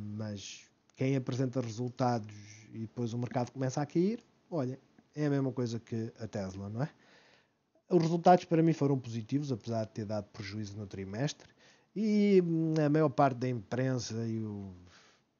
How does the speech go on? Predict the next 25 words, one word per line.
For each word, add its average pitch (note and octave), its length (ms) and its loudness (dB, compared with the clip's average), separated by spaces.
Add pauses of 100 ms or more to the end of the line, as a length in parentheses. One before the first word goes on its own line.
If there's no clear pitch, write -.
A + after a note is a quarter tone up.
(380)
que A#2+ 100 -8
é - 20 -4
apresenta G#2+ 400 -6
gosta A2 240 -6
de A2 60 -8
falar A2+ 200 -2
de - 100 -10
semestre, A#2 360 -8
ninguém C#3+ 160 0
quer C#3+ 160 2
saber C3 240 0
do, A#2+ 60 -8 (120)
do C#3+ 180 -4
semestre. G#2 540 -8 (500)
Ah, G#2 680 -6
a B2 100 -4
bolsa C3+ 420 2
reflete B2+ 480 -2
preços D3 380 0
trimestrais G#2+ 800 0
e G#2 60 -6
por A2+ 140 -10
isso A#2+ 100 -2
é B2+ 40 0
que C#3+ 120 -2